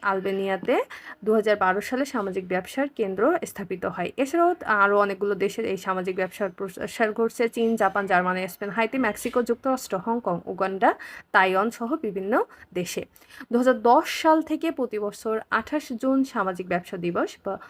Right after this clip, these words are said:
সোশ্যাল বিজনেস ডে হিসেবে পালিত হয়ে আসছে। তাহলে সামাজিক ব্যবসা দিবস কত তারিখে? আঠাশ জুন। সামাজিক ব্যবসা দিবস কত তারিখে? আঠাশ জুন। এই সামাজিক ব্যবসা দিবস পালিত হয় কত সাল থেকে?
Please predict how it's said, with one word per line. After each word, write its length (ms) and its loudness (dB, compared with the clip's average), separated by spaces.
সোশ্যাল 340 2
বিজনেস 540 -2
ডে 180 0
হিসেবে 360 -2
পালিত 340 2
হয়ে 260 -2
আসছে। 320 -8
তাহলে 260 0
সামাজিক 420 0
ব্যবসা 280 2
দিবস 320 -4
কত 220 0
তারিখে? 360 -2
আঠাশ 540 -2
জুন। 260 0
সামাজিক 460 0
ব্যবসা 280 -2
দিবস 320 -4
কত 200 -4
তারিখে? 440 0
আঠাশ 540 2
জুন। 220 -6
এই 120 2
সামাজিক 420 2
ব্যবসা 260 2
দিবস 300 -2
পালিত 300 0
হয় 200 -2
কত 180 -4
সাল 240 -2
থেকে? 300 -4